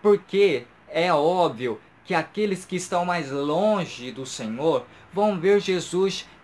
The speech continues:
de várias formas, vão ver Jesus de várias maneiras. Quem sabe um vai olhar pra Jesus achando que ele é um curandeiro. "Somente preciso de Jesus porque eu creio que ele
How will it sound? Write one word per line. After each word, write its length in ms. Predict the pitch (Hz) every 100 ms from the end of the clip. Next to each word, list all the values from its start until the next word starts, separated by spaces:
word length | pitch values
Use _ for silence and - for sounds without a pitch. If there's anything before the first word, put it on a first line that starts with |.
| 147
de 140 | 185
várias 800 | 185 113 160 170 170 170 - - - - - -
formas, 540 | 151 160 156 123 117 - - -
vão 200 | 175 156
ver 260 | 190 202
Jesus 680 | 165 156 - 180 196 175 - -
de 140 | - 190
várias 540 | - 143 160 170 160
maneiras. 720 | 165 180 156 180 208 - - - -
Quem 180 | - 196
sabe 480 | 175 196 214 196 160
um 180 | 208 202
vai 180 | 185
olhar 600 | 170 147 135 147 180 143 - -
pra 180 | 196 185
Jesus 420 | 170 147 170 196
achando 500 | 165 147 185 185 180
que 120 | 160 180
ele 120 | 185
é 40 |
um 160 | 170 139
curandeiro. 840 | - 185 185 135 110 147 165 131 - -
"Somente 500 | - 196 202 220 185
preciso 480 | 190 180 196 190 185
de 140 | 190
Jesus 420 | 175 165 180 190
porque 280 | - 180 202
eu 120 | 190
creio 340 | 160 180 196 175
que 160 | -
ele 200 | 180 160